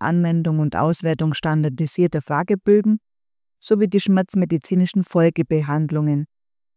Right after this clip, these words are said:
auch als Videosprechstunde möglich, dann die Erstberichte und Folgeberichte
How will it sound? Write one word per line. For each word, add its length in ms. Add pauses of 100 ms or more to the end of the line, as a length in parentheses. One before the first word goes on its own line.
(180)
auch 280
als 400
Videosprechstunde 920
möglich, 500 (480)
dann 200
die 120
Erstberichte 800
und 200
Folgeberichte 1000